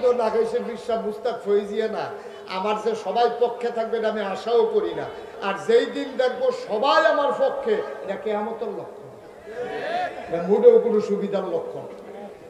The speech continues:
ঠিক কিনা বলেন? তো স্বাভাবিক,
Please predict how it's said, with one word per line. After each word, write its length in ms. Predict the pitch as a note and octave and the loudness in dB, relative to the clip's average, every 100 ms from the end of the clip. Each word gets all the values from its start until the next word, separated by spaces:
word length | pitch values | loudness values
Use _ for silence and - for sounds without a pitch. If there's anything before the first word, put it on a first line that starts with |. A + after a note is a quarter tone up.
| - | -12
ঠিক 140 | F#3 | -6
কিনা 220 | - A3+ A#3+ | -2 0 2
বলেন? 260 | A#3+ A3 - - - - - - - - - | 4 4 2 -2 -2 0 2 0 0 -4 -6
তো 60 | G3 | -8
স্বাভাবিক, 480 | - A#3 A3 D#3 | -4 -2 -2 -4